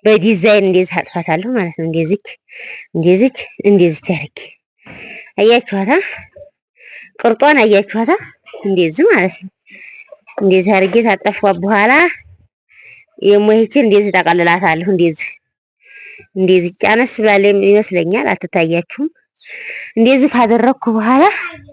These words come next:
ዋ እንደዚህ እች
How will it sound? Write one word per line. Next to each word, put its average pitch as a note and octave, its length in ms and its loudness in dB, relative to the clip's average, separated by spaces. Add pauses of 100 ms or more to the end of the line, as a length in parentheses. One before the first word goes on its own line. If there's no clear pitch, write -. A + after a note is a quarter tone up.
(920)
ዋ G3+ 140 0 (2750)
እንደዚህ G#3+ 420 4
እች - 140 -4